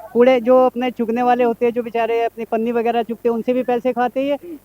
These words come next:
तो पूरा रास्ता यहाँ से लेके एक किलोमीटर की दूरी पे जहाँ तक सीमेंटेड है, पूरे रास्ते का यही हाल है। अभी तो हम एक कोने पे खड़े हैं, अभी तो आधा किलोमीटर आगे चल के देखो इसका क्या हाल हुआ हुआ है।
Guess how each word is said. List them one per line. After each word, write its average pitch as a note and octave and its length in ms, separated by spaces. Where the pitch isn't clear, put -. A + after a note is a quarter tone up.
तो A#3+ 60
पूरा C#4+ 320
रास्ता C4 340
यहाँ B3+ 340
से C#4 160
लेके B3 500
एक C4 80
किलोमीटर B3+ 440
की A#3 100
दूरी A#3 240
पे B3 120
जहाँ A#3 180
तक B3 140
सीमेंटेड A3+ 440
है, E3 80
पूरे C4 360
रास्ते B3 320
का B3 80
यही A#3 200
हाल G3 220
है। D3+ 80
अभी G#3+ 160
तो C4+ 120
हम B3+ 100
एक C4 140
कोने C4+ 260
पे C4 140
खड़े A#3+ 200
हैं, B3+ 60
अभी B3+ 120
तो B3 100
आधा A#3+ 220
किलोमीटर B3 420
आगे A#3 220
चल A#3+ 160
के A#3 120
देखो A3+ 200
इसका B3 200
क्या A#3+ 180
हाल A3+ 200
हुआ G3+ 120
हुआ E3+ 200
है। B2+ 60